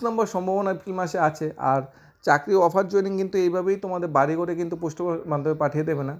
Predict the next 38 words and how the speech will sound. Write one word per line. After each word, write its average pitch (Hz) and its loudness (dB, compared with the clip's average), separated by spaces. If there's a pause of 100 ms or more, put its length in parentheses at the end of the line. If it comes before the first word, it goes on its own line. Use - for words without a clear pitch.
বড় 131 2
একটা 143 -2 (600)
সভা 135 2
হবে 135 -2 (500)
যেখানে 131 -2
নেতামন্ত্রী 135 -2
সব 135 -4
উপস্থিত 143 -2
থাকবে, 139 -2
তাদের 131 -2
হাত 117 -6
ধরে 135 -2
কিন্তু 135 -8
তোমার 123 -6
হাতে 123 -6
অফারটা 123 -6 (600)
দেবে। 135 4
আর 123 -2
মাননীয় 135 0
মুখ্যমন্ত্রীর 156 -2
উপর 156 -2
আমাদের 147 -2
বিশ্বাস, 135 -4
শেষ 143 4
বিশ্বাসটুকু 151 -4
অবশ্যই 135 -2
রাখা 147 -4
উচিত। 139 -4 (500)
আশা 127 -2
করছি 170 0
স্পেশাল 156 -2
এক্সিকিউটিভ 156 -2
প্রসেসটা 151 -6 (120)
খুব 143 -6 (200)
শীঘ্র 143 -2
কমপ্লিট 143 0
করা 135 0
হবে। 131 2